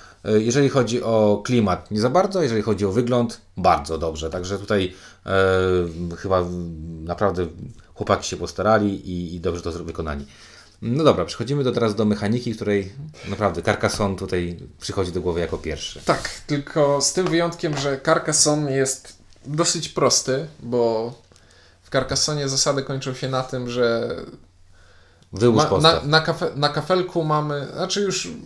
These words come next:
Speaker 2: ja zacznę od końca, czyli od punktacji. Czyli, e, w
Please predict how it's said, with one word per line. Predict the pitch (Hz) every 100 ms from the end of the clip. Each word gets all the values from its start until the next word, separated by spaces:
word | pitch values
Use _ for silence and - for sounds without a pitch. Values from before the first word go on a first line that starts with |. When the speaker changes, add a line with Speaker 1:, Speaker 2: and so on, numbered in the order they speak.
| - - -
Speaker 2:
ja | 135 170 160 156 123
zacznę | 147 151 - 147
od | -
końca, | 151 143 135
czyli | - 135 135
od | 127
punktacji. | - 127 - 120 - 131 190 185 - - - - - -
Czyli, | 156 147
e, | 143 139 -
w | 127 123 123 120 - 127 123 120 120 113 110 85